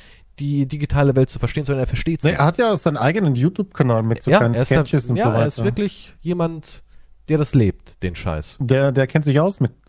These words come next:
Speaker 2: Social Media, wie man
Speaker 1: Der
Speaker 2: das
Speaker 1: weiß
Speaker 2: vermarktet.
Speaker 1: genau, wie man die
Speaker 2: Hm.
Speaker 1: dummen Social-Media-Leute manipuliert. Der weiß das einfach. Der hat's drauf.
Speaker 2: Ja, ich muss ich mir nicht ansehen, weil ich hab den Trailer gesehen und dachte, nee, das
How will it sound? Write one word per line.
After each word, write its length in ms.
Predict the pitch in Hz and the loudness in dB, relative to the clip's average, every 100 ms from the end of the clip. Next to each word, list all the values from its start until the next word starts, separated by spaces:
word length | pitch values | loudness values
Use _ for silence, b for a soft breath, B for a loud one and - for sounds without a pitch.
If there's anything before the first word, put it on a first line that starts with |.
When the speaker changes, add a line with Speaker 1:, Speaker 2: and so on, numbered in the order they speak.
| _ | _
Speaker 2:
Social 400 | 127 107 107 - | -6 -2 -2 -2
Media, 340 | 104 104 107 101 | -2 0 0 0
wie 40 | |
man 120 | 104 | 2
Speaker 1:
Der 100 | 104 | 2
Speaker 2:
das 20 | 135 | 4
Speaker 1:
weiß 120 | 147 | 4
Speaker 2:
vermarktet. 320 | 110 110 175 | 4 2 2
Speaker 1:
genau, 280 | 175 202 190 | 2 4 0
wie 80 | 175 | -2
man 160 | 170 160 | -2 -2
die 100 | 143 | -2
Speaker 2:
Hm. 120 | 113 | 0
Speaker 1:
dummen 320 | 160 170 170 | 0 -4 -8
Social-Media-Leute 1080 | 156 160 147 139 135 135 147 139 117 120 - | -4 -2 -2 -4 -4 -4 0 0 2 0 -2
manipuliert. 760 | 107 107 - 101 87 76 - - _ _ - | -4 -4 -4 -4 -2 -4 -10 -20 _ _ -6
Der 120 | 101 | -2
weiß 200 | 120 143 | 2 0
das 160 | 110 85 | -2 -8
einfach. 320 | 80 - 69 - - - | -8 -10 -14 -16 -14 -4
Der 220 | 113 117 | 0 0
hat's 200 | 110 - | -2 -4
drauf. 260 | 87 80 76 - _ - - _ _ _ _ - - _ _ _ _ _ _ - | -8 -8 -8 -18 _ -20 -20 _ _ _ _ -20 -20 _ _ _ _ _ _ -4
Speaker 2:
Ja, 280 | 107 107 123 | -2 0 4
ich 100 | 147 | 6
muss 200 | 175 180 | 6 4
ich 100 | 156 | 2
mir 100 | 165 | 2
nicht 140 | 147 | 2
ansehen, 380 | 147 185 196 175 | 2 0 0 0
weil 120 | 151 | 0
ich 60 | 127 | 0
hab 100 | 131 | 0
den 100 | 120 | -2
Trailer 300 | - 120 123 | 0 0 2
gesehen 280 | 117 110 113 | 0 2 0
und 100 | 104 | 0
dachte, 160 | - | 0
nee, 400 | 113 110 104 95 87 B B B _ | 2 4 4 2 -2 B B B _
das 460 | 104 - - - | -10 -10 -16 -20